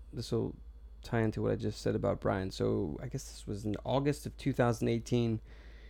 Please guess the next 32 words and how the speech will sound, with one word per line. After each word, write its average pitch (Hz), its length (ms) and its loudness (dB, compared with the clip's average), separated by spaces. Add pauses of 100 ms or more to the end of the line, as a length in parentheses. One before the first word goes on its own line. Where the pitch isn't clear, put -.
(320)
He - 160 2
came 135 260 10
out 123 340 8
with 123 180 0
a 110 40 0
post, - 680 4
Michael, 113 360 4
about 107 180 6
his 107 140 2
dad, 107 280 6
James, 110 280 4
and 107 100 4
I 107 60 6
said, 104 260 8
"It's 110 140 4
very 117 200 12
nice 117 280 10
what 107 100 8
you 110 60 4
said 113 200 10
about 110 180 8
your 110 100 2
dad, 120 460 12
allowing 113 460 10
him 113 160 10
to 117 120 2
live 110 220 8
on 110 160 10
through 113 300 6
honoring 107 360 8
his 107 180 6
memory. 107 360 8